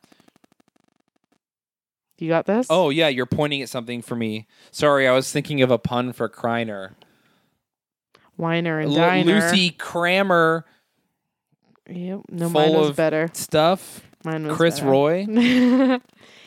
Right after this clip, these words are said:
Speaker 1: Andrea Lenski. Um,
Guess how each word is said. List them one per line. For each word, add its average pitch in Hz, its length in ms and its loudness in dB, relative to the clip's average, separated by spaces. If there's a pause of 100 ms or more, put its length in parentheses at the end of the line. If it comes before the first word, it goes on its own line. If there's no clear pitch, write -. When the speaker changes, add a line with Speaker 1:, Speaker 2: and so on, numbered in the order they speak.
(140)
Speaker 1:
Andrea 226 640 2
Lenski. 233 720 0 (2500)
Um, 160 760 -4